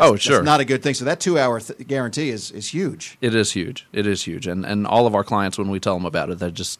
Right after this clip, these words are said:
Speaker 1: they don't believe us. <laughs>
Speaker 2: Well, we're joined by, uh, Chris Willis with, uh, Willis Mechanical. And, uh, Chris, uh, you guys, Willis Mechanical, you were named the Business of the Month for June. What did that award mean for you guys?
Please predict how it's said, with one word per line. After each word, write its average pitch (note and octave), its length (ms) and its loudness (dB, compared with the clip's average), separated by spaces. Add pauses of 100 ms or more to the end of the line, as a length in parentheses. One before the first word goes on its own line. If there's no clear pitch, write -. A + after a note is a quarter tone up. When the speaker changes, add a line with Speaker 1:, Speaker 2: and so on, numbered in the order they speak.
(100)
Speaker 1:
they G#2 140 0
don't G2 160 0
believe F#2 260 -4
us. - 240 -10 (240)
<laughs> A#3+ 60 4 (520)
Speaker 2:
Well, C3 240 2
we're C#3+ 100 2
joined D#3 360 4
by, C3 240 6
uh, A#2+ 80 0
Chris C3+ 240 -2
Willis C3 320 4
with, A#2 180 -2
uh, A2+ 140 2
Willis A#2+ 320 2
Mechanical. A#2+ 560 -4
And, A2 180 -4
uh, A2 140 -2
Chris, C3 360 0
uh, B2+ 100 0
you A#2 200 -2
guys, B2+ 380 2
Willis A#2+ 280 2
Mechanical, B2 720 0
you B2 140 0
were C3 80 4
named B2+ 240 0
the A2+ 80 -2
Business C3 480 -2
of B2 200 -4
the B2+ 100 -2
Month A#2+ 440 -4
for A#2 380 -4
June. A2 540 -2
What C#3+ 100 2
did F#3 140 0
that D3+ 180 2
award A#2+ 460 0 (200)
mean A#2 260 -4
for A2+ 120 -10
you G2+ 140 -6
guys? G#2+ 420 -8